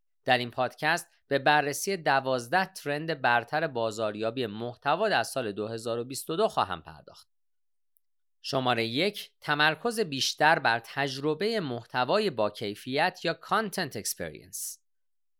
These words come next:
این موضوع بر کسی پوشیده نیست که تجربه مشتری یکی از استراتژی‌های مهم بازاریابی دیجیتاله. همچنین همونطوری که می‌دونید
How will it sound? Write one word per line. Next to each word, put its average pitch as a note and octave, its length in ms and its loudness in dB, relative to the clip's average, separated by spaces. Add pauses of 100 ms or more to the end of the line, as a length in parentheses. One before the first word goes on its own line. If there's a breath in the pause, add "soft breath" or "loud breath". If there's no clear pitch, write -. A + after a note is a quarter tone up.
(120)
این F#3 140 -2
موضوع D#3 340 0
بر C#3+ 140 6
کسی D3 300 -4
پوشیده B2 500 -2
نیست D3+ 260 -6
که C#3 160 -8
تجربه B2 580 -2
مشتری A2+ 500 -4
یکی D#3 320 -6
از E3+ 140 -4
استراتژی‌های A2+ 920 -6
مهم D#3 540 -6
بازاریابی G2 840 -2
دیجیتاله. D#2+ 640 -14 (640 soft breath)
همچنین C3 520 -2
همونطوری D3 460 -4
که A2 140 -8
می‌دونید C3 520 -8